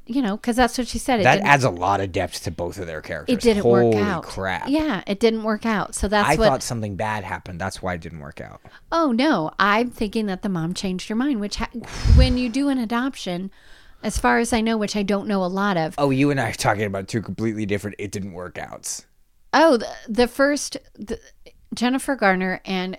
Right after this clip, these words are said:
Speaker 1: Jason Bateman, they were talking to Juno about this happened once before, but they changed, but it didn't work out. I'm talking about where I thought that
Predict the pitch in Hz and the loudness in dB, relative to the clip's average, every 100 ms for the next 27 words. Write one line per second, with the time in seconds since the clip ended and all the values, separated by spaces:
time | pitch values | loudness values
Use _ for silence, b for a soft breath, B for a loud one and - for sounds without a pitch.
0 | 214 202 196 233 226 226 - 156 165 185 | -4 -2 -2 -4 -2 -2 -2 -4 -4 -8
1 | b b b b b b - 226 254 247 | b b b b b b 2 2 4 0
2 | - 247 262 - 233 226 214 214 226 190 | 0 2 2 0 -4 -4 -2 0 0 0
3 | 165 170 175 175 - - 208 - 214 214 | -2 -2 -2 -2 -4 -6 -8 -4 -4 -2
4 | 220 208 196 - 196 - 220 185 180 180 | -4 -4 -4 -6 -8 -2 0 0 -4 -6
5 | 185 - 196 190 170 - b b b b | -10 -8 -10 -10 -12 -18 b b b b
6 | - 226 196 226 226 220 185 - - 226 | 2 2 2 0 0 -6 -6 -4 -2 0
7 | - 196 226 247 247 226 202 185 180 185 | 0 -2 0 -2 0 0 4 4 4 0
8 | - 185 202 226 - 170 165 - - - | 0 2 2 0 -2 -2 -2 -10 -18 -20
9 | - - - 214 196 - | -20 -20 -8 -2 -2 -2